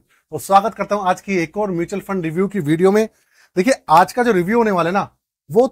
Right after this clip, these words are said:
थोड़ा सा हटकर है, थोड़ा सा जरूरी है, क्योंकि जिन्होंने भी सरकारी कंपनीज के अंदर पैसा लगाया हुआ है या पीएसयू सेक्टर्स के अंदर पैसा लगाया हुआ है, तो उनको ये पता चलेगा कि भैया पीएसयू सेक्टर गिर क्यों रहे हैं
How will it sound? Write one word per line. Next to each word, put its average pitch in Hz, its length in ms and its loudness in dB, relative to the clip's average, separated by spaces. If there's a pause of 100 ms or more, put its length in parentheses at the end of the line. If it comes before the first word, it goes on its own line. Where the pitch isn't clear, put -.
थोड़ा 214 380 2
सा 240 120 0
हटकर 190 340 -2
है, 233 80 -2
थोड़ा 240 300 -2
सा 247 120 -4
जरूरी 190 340 -2
है, 214 140 -8 (580)
क्योंकि 240 260 -2
जिन्होंने 214 400 0
भी 277 100 -4
सरकारी 220 420 -2
कंपनीज 233 340 -4
के 226 80 -14
अंदर 240 100 -4
पैसा 208 160 -2
लगाया 180 340 4
हुआ 131 200 -4
है 113 60 -18 (360)
या 220 140 0 (100)
पीएसयू 226 800 -4
सेक्टर्स 208 360 -8
के 240 100 -8
अंदर 220 120 -4
पैसा 196 180 -2
लगाया 175 200 2
हुआ 143 200 -2
है, - 100 -18 (640)
तो 285 60 0 (300)
उनको 240 320 2 (400)
ये 202 240 0
पता 247 200 2
चलेगा 226 340 2
कि 240 200 -10
भैया 208 300 2
पीएसयू 220 460 -4
सेक्टर 226 320 -2
गिर 190 220 0
क्यों 247 160 0
रहे 226 120 0
हैं 240 140 -8